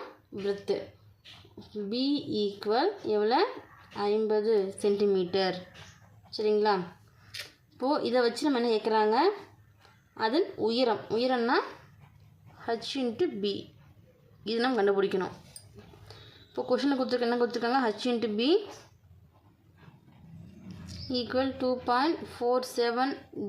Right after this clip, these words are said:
B plus ஃபிஃப்டி ஃபோர் பாயிண்ட் ஒன் ஜீரோ கொடுத்துருக்காங்களா? இதில் அப்ளை பண்ணலாமா? அப்போ டூ பாயிண்ட்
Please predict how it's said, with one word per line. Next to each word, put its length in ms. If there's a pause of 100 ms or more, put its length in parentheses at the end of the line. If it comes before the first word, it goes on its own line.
B 100 (460)
plus 260 (880)
ஃபிஃப்டி 160
ஃபோர் 260 (140)
பாயிண்ட் 340 (160)
ஒன் 100 (120)
ஜீரோ 160
கொடுத்துருக்காங்களா? 560 (180)
இதில் 160
அப்ளை 260
பண்ணலாமா? 400 (1300)
அப்போ 220 (840)
டூ 80 (220)
பாயிண்ட் 340